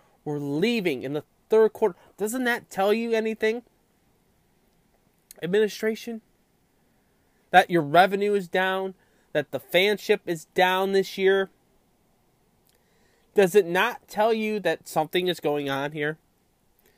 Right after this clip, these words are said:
If the football program, which makes you a lot of money. So I called for Mike Jenks' job, of course, as you heard on, on my rant,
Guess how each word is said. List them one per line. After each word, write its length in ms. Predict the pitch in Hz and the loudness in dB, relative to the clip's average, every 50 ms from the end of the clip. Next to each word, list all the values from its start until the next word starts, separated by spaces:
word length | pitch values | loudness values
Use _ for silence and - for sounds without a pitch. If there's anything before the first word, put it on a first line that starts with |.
| _ _ _ _ _ _ _ _ - | _ _ _ _ _ _ _ _ -4
If 180 | 156 151 - | -4 -4 -4
the 60 | - | -6
football 500 | 143 - - 240 254 240 _ 220 214 196 | -14 2 4 4 4 6 _ 4 4 4
program, 460 | 214 - - 185 170 143 156 156 151 165 | 4 2 2 0 2 2 2 0 0 0
which 180 | 190 180 - | -4 -4 -2
makes 380 | 190 190 214 220 214 - - - | 0 2 4 4 2 0 -4 -6
you 120 | 226 202 | -4 0
a 120 | 180 180 175 | 2 2 2
lot 380 | 160 147 139 143 156 175 196 | 2 2 2 2 4 4 2
of 100 | 202 185 | 0 0
money. 80 | 180 175 - _ _ - - _ _ _ _ _ _ _ _ _ _ _ _ _ | -4 -6 -10 _ _ -20 -20 _ _ _ _ _ _ _ _ _ _ _ _ _
So 200 | _ - 156 160 | _ -4 -2 0
I 140 | 165 170 175 | 0 0 0
called 360 | - - 226 240 262 294 - | 0 0 0 2 2 0 -2
for 100 | - 247 | -4 -4
Mike 320 | 214 196 202 214 220 196 - | -4 -4 -6 -6 -8 -10 -10
Jenks' 540 | - - 190 190 208 208 - - 196 170 | -6 -6 -6 -6 -6 -8 -10 -10 -10 -10
job, 540 | 143 127 123 147 165 170 156 139 120 95 92 | -10 -6 -2 0 2 2 2 0 -2 -4 -6
of 120 | 120 113 _ _ | -10 -14 _ _
course, 320 | - 123 117 117 113 - - | -14 -12 -12 -12 -12 -14 -18
as 160 | 113 107 - | -20 -18 -18
you 120 | 123 117 | -18 -18
heard 320 | 113 - 127 123 123 123 123 | -14 -12 -10 -10 -10 -10 -12
on, 240 | 120 117 120 120 - - - _ _ _ _ _ _ _ | -12 -14 -16 -20 -20 -20 -20 _ _ _ _ _ _ _
on 200 | - 120 123 117 | -10 -10 -10 -10
my 160 | 117 117 120 | -10 -10 -10
rant, 520 | 120 - - 120 131 143 156 156 - - | -12 -12 -12 -12 -10 -10 -10 -12 -14 -20